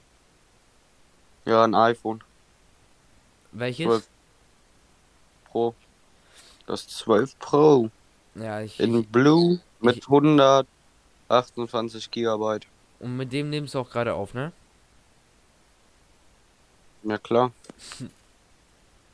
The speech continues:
Speaker 2: Ja, also, äh, das kurz, ich hab immer noch mein iPhone X R.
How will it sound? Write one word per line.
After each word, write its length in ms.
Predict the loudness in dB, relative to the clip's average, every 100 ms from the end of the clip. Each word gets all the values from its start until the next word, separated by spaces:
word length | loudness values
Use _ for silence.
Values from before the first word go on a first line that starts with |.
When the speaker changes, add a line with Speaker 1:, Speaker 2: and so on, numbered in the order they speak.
| _ -20 -6
Speaker 2:
Ja, 200 | -4 -2
also, 360 | -2 0 -2 -2
äh, 260 | -2 -4 -8 _
das 220 | -8 -8 -6
kurz, 220 | -8 -6
ich 180 | -10 -10
hab 120 | -10
immer 180 | -8 -8
noch 120 | -6
mein 140 | -6
iPhone 260 | -8 -8 -8
X 160 | -8
R. 260 | -4 -4